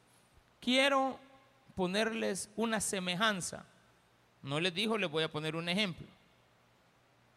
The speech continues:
Si era ejemplo, era porque había vivido eso. Les dijo, "Voy a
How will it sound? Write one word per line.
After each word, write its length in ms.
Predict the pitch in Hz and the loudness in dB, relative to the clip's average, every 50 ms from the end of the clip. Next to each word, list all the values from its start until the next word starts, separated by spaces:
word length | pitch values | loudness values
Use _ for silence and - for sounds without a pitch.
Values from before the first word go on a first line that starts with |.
| _ _ - | _ _ -12
Si 200 | - - 151 156 | -4 0 2 2
era 160 | 165 185 202 | 4 4 2
ejemplo, 460 | 196 180 220 240 269 262 240 240 220 | 2 2 2 2 0 0 -2 -2 0
era 240 | 196 190 190 185 - | 0 2 0 0 0
porque 420 | - 175 - - 160 147 139 - - | -2 -6 -4 -2 -2 -2 -2 -2 -4
había 320 | 139 143 151 160 160 156 | -4 -4 -2 -2 -2 -2
vivido 460 | 147 143 143 147 156 156 143 160 175 | -2 -2 -4 -4 -4 -2 -2 -2 -2
eso. 260 | 180 180 165 - - - - - - - _ _ _ _ _ _ - - _ - | -2 -2 -4 -6 -10 -14 -18 -20 -20 -20 _ _ _ _ _ _ -20 -20 _ -4
Les 140 | 160 165 | -2 -2
dijo, 260 | 170 226 240 233 220 170 | 0 0 2 2 0 0
"Voy 460 | 160 156 190 220 240 247 247 254 254 | 0 2 4 4 4 4 4 4 4
a 240 | 247 233 - - | 4 4 2 0